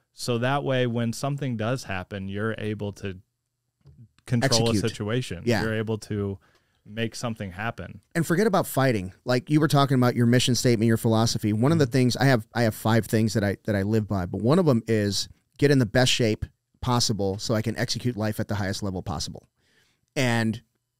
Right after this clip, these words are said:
Speaker 2: just that, execute life at the highest level.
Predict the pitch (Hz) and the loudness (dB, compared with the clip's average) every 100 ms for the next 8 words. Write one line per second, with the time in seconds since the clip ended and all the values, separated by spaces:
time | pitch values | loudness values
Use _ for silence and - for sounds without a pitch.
0 | _ _ 120 - 156 175 - 117 139 110 | _ _ -14 0 2 2 0 4 4 4
1 | - - _ _ _ _ _ _ 139 - | -2 -18 _ _ _ _ _ _ 2 2
2 | 156 - 151 127 131 135 - 117 101 98 | 0 -2 -2 2 2 2 0 -6 -4 -2
3 | 90 107 85 - | -4 -6 -8 -10